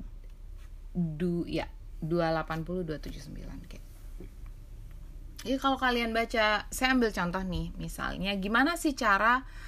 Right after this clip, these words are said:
setelah semua teori-teori itu kita sudah ungkap, kita udah bongkar, apalagi ya yang belum saya,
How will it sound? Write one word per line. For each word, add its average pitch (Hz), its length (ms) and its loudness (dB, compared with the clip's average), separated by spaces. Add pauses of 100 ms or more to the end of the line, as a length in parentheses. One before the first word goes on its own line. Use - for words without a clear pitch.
(280)
setelah 214 480 2
semua 214 560 2
teori-teori 190 800 2
itu 170 640 -2
kita 160 880 -2
sudah 160 320 -4
ungkap, 165 680 -2
kita - 240 -6
udah 156 600 -4 (400)
bongkar, 156 800 -2
apalagi 208 400 -2
ya 175 120 -2
yang 165 120 -2
belum 165 240 -2
saya, 175 480 -4